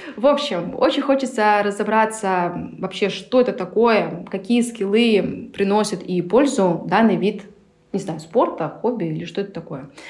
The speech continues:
Ну, кроме, давай так, кроме повышения статуса в глазах друзей и коллег, что там, я вот капитан яхты. <laughs>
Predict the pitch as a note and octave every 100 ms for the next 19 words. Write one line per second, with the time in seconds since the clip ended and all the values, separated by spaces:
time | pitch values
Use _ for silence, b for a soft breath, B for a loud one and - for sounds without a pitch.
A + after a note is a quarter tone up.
0 | C#4+ D4 D#4+ A#3 C4 G3+ E3 F3 F3+ F3
1 | - G3 G3 F3+ F3 G3+ F3+ F3 F#3+ F#3
2 | F#3 F3 F3 F3 F3 F3 F3 G#3 C#4+ -
3 | E3+ F3 F#3 - E3+ D#3 E3 E3 F3+ F#3
4 | F3 F#3 F#3 F#3+ F#3 F3+ F#3+ F3+ D#3+ -
5 | G#3+ C4 - C4+ C#4+ C#4+